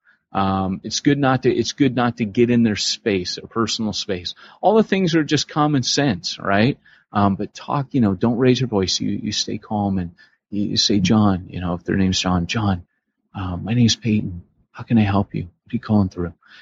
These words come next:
And then it, it, once you get 'em, you know, down to, you build relationship. W-, I could, I found with all my schizophrenic patients,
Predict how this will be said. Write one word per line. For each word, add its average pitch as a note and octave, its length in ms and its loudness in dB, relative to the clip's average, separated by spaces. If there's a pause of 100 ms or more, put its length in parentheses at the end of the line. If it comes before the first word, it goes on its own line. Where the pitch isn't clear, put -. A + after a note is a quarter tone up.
And A#2+ 120 6
then C3+ 220 6
it, C#3 240 -2
it, C#3+ 260 -2
once D3+ 380 -2
you G3 80 -2
get F#3 140 0
'em, D#3 320 0
you D#3+ 120 -4
know, B2 220 0
down B2+ 360 -2
to, A#2+ 120 2
you B2+ 420 0
build D3+ 300 4
relationship. B2+ 760 0 (120)
W-, A2+ 220 -4
I G#2+ 140 0
could, D#3+ 200 0 (100)
I C#3 160 2
found D#3 300 0
with A2 140 -2
all C3+ 200 2
my E3+ 140 2
schizophrenic B2 720 -4
patients, F#2+ 600 -2